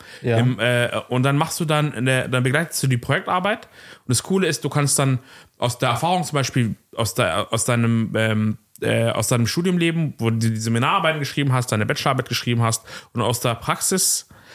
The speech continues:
Speaker 2: kannst du die Leute einfach so begleiten. Wie finden die ein Thema? Brainstorm mit denen, das, äh, den, den Prozess begleiten, denen erzählen, was das für Methoden gibt, Vorgehensweise und so. Da wiederholst du auch deinen eigenen Stoff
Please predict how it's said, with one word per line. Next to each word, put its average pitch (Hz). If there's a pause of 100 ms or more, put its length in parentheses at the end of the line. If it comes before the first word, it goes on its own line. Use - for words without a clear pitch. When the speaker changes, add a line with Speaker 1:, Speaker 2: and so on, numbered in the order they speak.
(140)
Speaker 2:
kannst 139
du 147
die 135
Leute 143
einfach 151
so 135
begleiten. 127
Wie 110
finden 120
die 110
ein 110
Thema? 127 (260)
Brainstorm 117
mit 113
denen, 110 (580)
das, -
äh, 104
den, 110
den 113
Prozess 151
begleiten, 123
denen 113
erzählen, 123
was 110
das -
für 104 (240)
Methoden 160
gibt, 139
Vorgehensweise 127
und 117
so. 120
Da 117
wiederholst 127
du -
auch 120
deinen 120
eigenen 156
Stoff -